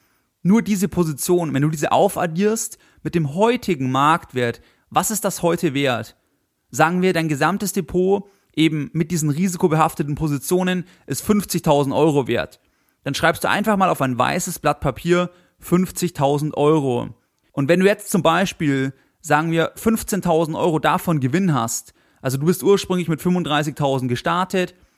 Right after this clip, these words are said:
alles hat sich toll entwickelt und du hast in kurzer Zeit eben aus fünfunddreißig fünfzigtausend gemacht. Was ich dir empfehlen kann, streiche einfach die Zahl mal durch und schreibe die Hälfte hin.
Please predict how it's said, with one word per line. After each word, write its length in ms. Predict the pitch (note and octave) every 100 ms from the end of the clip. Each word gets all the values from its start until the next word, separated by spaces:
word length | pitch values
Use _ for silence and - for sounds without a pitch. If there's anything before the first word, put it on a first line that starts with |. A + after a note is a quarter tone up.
| _ -
alles 260 | C#3+ D3
hat 100 | D#3
sich 120 | - -
toll 200 | F3 F#3
entwickelt 560 | F3 E3+ F3 E3+ E3 - _ -
und 60 | C3+
du 60 |
hast 140 | D#3 D3+
in 80 |
kurzer 360 | - F3 - E3
Zeit 280 | D3+ C#3+ D#3
eben 260 | A#2+ D3
aus 160 | D3 C#3
fünfunddreißig 760 | F3 F3 C3+ C3 C3 C#3 C3+ _ _
fünfzigtausend 920 | - F3 F3 - C3 B2+ B2+ C3 D3+ - _
gemacht. 540 | - A2+ A2+ - - _ _ _ _ _ _ _ _ _ _
Was 180 | A#2 C3
ich 80 | F#3
dir 120 | G3
empfehlen 380 | D3 - F3 F3+
kann, 340 | F3 E3 E3 - _ _ -
streiche 520 | - C3 D#3 G3 B2
einfach 260 | F3 G3+
die 140 | - D#3+
Zahl 360 | - E3+ E3+
mal 180 | E3+ C#3
durch 440 | A#2+ F3+ G#3+ - - _ _ -
und 120 | A#2
schreibe 260 | D3 D#3 D#3+
die 120 | C#3
Hälfte 500 | C#3+ F3+ G3 - C#3+
hin. 420 | B2+ B2 A#2+ A#2